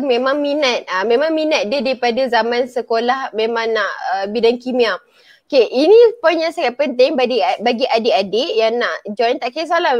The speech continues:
siapa yang tonton live ni, tak kisahlah, ah, nak, nak further bidang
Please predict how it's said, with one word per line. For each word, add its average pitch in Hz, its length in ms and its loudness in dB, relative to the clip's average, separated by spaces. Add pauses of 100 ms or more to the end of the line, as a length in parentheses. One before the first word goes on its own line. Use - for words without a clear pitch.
siapa 254 240 -6
yang 254 160 2
tonton 254 240 0
live 262 160 0
ni, 320 160 -8
tak 226 80 -4
kisahlah, 254 400 -2 (460)
ah, 214 260 0
nak, 202 220 2 (260)
nak 196 200 0 (200)
further 220 320 4
bidang 208 320 0